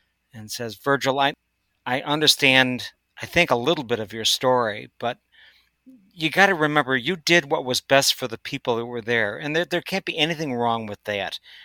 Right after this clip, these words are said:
I hope that you don't feel guilty about anything that you'd done.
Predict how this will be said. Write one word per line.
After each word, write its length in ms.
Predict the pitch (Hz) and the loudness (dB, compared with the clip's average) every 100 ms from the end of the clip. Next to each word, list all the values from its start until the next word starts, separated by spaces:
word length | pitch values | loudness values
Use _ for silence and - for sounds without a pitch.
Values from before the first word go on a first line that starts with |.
| - _ - | -20 _ -2
I 140 | 135 | -2
hope 240 | 120 151 - | 2 0 0
that 220 | 127 - | -2 0
you 80 | 117 | -2
don't 340 | 127 127 120 - | 0 0 -2 -10
feel 360 | - 127 107 _ - | -4 -4 -4 _ -8
guilty 500 | 123 175 - 123 104 | -2 -2 -2 -6 -6
about 460 | 98 107 98 107 - | -4 -4 -4 -6 -10
anything 420 | 127 113 - 113 | -6 -6 -6 -10
that 240 | 110 104 110 | -8 -6 -6
you'd 160 | 95 | -6
done. 280 | 110 104 | -6 -6